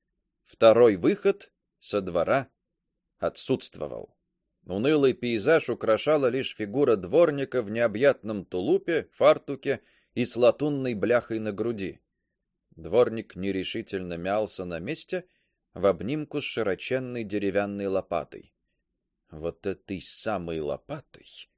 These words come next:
мстительно представил Серёжа.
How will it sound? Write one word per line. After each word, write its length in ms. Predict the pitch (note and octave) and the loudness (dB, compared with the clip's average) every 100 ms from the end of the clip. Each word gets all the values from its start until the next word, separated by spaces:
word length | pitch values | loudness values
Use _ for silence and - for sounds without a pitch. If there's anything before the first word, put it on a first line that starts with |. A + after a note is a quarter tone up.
| _ | _
мстительно 800 | - F2 - - - G3 F3+ F3+ | -12 -10 -10 -8 -6 -4 -6 -6
представил 760 | F3 - D3 - D3+ D3 C3 B2+ | -10 -10 -10 -8 -2 -2 -2 -6
Серёжа. 680 | - C3 A#2+ F#2 D#2 - - | -6 -4 0 2 0 -8 -20